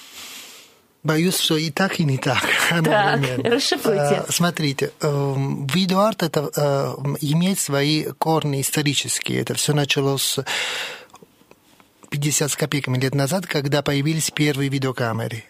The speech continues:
Speaker 2: Мгм.
Speaker 1: Это совершенно новые, то есть, разумеется, инструменты это не являются искусством. То есть новый инструмент не значит, что это новые формы искусства.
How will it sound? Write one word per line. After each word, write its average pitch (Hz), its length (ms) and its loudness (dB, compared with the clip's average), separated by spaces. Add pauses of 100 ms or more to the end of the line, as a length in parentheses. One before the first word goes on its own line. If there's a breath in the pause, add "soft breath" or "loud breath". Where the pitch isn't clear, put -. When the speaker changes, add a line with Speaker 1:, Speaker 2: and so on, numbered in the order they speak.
(140)
Speaker 2:
Мгм. 170 480 2
Speaker 1:
Это 147 580 2
совершенно 160 600 2
новые, 151 760 0 (180)
то - 80 -4
есть, 127 200 -2
разумеется, 156 500 0
инструменты 160 580 0
это 139 220 -2
не 143 540 0
являются 143 420 0
искусством. 113 800 -4
То - 100 -4
есть - 160 -2
новый 135 200 2
инструмент 151 420 0
не 139 80 -2
значит, 131 320 0
что - 160 -4
это 123 160 -2
новые 139 240 0
формы 127 340 -4
искусства. - 540 -10